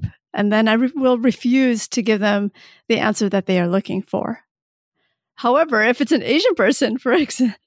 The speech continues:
example, who is asking me that, I'll tell them my whole story, which is I was born in Saigon, and that's technically where I'm from. Although my family left Saigon as refugees in nineteen seventy-five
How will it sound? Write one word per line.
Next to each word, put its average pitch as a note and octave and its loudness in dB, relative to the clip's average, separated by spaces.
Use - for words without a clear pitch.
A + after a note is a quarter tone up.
example, A#3 0
who C4+ 4
is A#3+ -2
asking G#3+ -2
me F#3+ -2
that, F3+ 2
I'll D4 0
tell A#4+ 2
them A#4 4
my G#4 2
whole G#4 2
story, D#4 2
which G#3 -2
is A3 0
I A3 2
was B3 2
born A3 2
in G#3 -2
Saigon, G3+ -2
and G3 -4
that's - -6
technically A3+ 0
where G#3 0
I'm G3+ 0
from. G#3+ 0
Although A3 2
my G#3 2
family A3 0
left A3+ -2
Saigon F3+ 2
as F#3 -2
refugees G3+ 0
in F#3+ 2
nineteen F#3+ 0
seventy-five G3+ 0